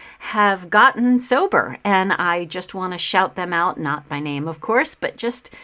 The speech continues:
shout out to the Am, hashtag Am Writing listeners who have gotten sober. I'm so proud of you.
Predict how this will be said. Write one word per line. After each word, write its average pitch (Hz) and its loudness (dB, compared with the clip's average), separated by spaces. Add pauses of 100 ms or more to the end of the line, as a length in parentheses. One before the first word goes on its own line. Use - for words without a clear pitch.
(240)
shout 254 2
out 294 2
to 240 0
the 208 -4
Am, 202 -4
hashtag 196 -2
Am 180 -4
Writing 165 -2
listeners 160 -10
who 175 -12
have 156 -8
gotten 160 -2
sober. 165 -6
I'm 180 -10
so 226 -6
proud 160 -2
of 151 -10
you. 160 -8